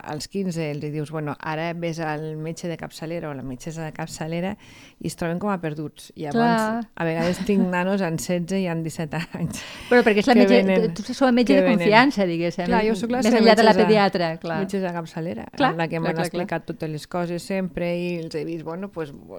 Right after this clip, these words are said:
Speaker 1: fer la comunió, tal,
Speaker 2: Clar,
Speaker 1: bueno, que
Speaker 2: clar,
Speaker 1: sí,
Speaker 2: clar.
Speaker 1: sí, sí.
Speaker 2: Val, però entenc que fins als quinze, més o menys estu-, estipulat, és, eh, menys un dia que dius tu,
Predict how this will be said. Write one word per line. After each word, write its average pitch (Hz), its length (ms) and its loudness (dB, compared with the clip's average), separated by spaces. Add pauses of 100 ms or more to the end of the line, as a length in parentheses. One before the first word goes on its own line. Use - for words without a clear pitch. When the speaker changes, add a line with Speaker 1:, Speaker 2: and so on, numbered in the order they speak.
(120)
Speaker 1:
fer 190 160 -10
la 175 140 -8
comunió, 196 800 -4
tal, 185 220 -4
Speaker 2:
Clar, 240 40 0
Speaker 1:
bueno, 285 400 2
que 185 80 -10
Speaker 2:
clar, 196 160 -2
Speaker 1:
sí, 180 60 -6
Speaker 2:
clar. 180 240 -4
Speaker 1:
sí, 185 100 -8
sí. - 220 -18 (320)
Speaker 2:
Val, 185 240 4
però 214 300 4
entenc 262 340 0
que 359 60 -2
fins 233 240 2
als 220 180 2
quinze, 277 400 2 (140)
més 214 180 0
o 214 60 0
menys 214 280 0
estu-, 190 160 -12
estipulat, 220 600 2
és, - 300 0 (120)
eh, - 120 -12 (100)
menys 185 280 2
un 214 100 8
dia 208 180 8
que 185 80 4
dius 190 200 4
tu, 311 180 2